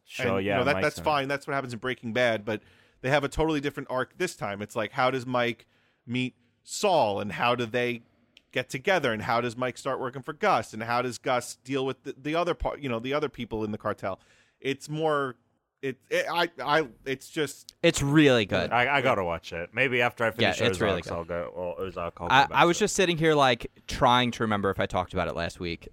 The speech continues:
Speaker 3: and said how good it was, but I could not remember if it was this week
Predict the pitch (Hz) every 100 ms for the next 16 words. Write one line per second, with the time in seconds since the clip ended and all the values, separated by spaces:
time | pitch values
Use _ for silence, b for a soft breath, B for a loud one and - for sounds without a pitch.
0 | - 90 - 90 90 87 87 80 85 85
1 | - 92 - - _ _ _ 123 110 -
2 | 117 104 92 92 90 82 90 82 - 117
3 | 101 92 165 - 170